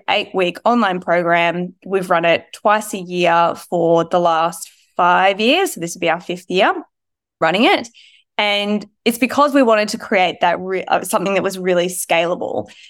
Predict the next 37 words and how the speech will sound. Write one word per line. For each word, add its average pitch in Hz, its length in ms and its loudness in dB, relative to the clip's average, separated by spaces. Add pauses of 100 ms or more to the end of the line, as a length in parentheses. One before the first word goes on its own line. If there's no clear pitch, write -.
We've 233 240 2
got, 269 220 2 (160)
you 226 100 2
know, 175 180 2
some 180 680 -2
evergreen 262 340 0
courses. 214 560 0
We've 185 140 -10
got 170 180 0
a, 160 340 0
a 180 120 2
book 247 480 0
with 202 240 -10
No 185 180 2
Bullshit 180 320 -4
Leadership, 190 460 -2
which 180 180 -6
is - 60 -8
a 185 80 -2
Wall 170 160 -2
Street - 180 -6
Journal 175 240 -4
bestseller. 220 680 0
So 208 100 -10
there's 170 160 -6
a - 40 -20
bit 170 100 -4
of 170 100 -6
revenue 165 320 -2
that 160 100 -8
comes 170 280 -8
in 160 100 -6
from 180 200 -8 (120)
that. 208 380 -2 (320)
Oh, 226 140 4
and 202 360 -2
obviously 185 380 -4